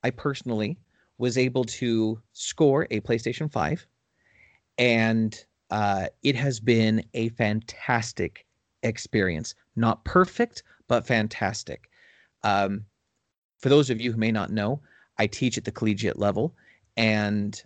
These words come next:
uh, and I teach, I teach software development, computer science, all that stuff. And I have a graduate from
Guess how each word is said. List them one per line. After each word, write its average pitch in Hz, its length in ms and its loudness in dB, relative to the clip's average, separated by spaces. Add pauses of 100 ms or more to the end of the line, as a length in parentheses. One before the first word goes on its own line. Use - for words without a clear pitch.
uh, 98 140 4
and 123 120 4
I 113 80 2
teach, 113 240 -4
I 110 100 2
teach - 240 -4
software 104 280 0
development, 101 500 0
computer 110 300 -4
science, 95 340 -2
all 95 80 0
that 92 140 0
stuff. 113 260 0 (420)
And 117 140 4
I 104 60 4
have 151 420 2
a 123 80 0
graduate 120 680 -2
from 107 560 -2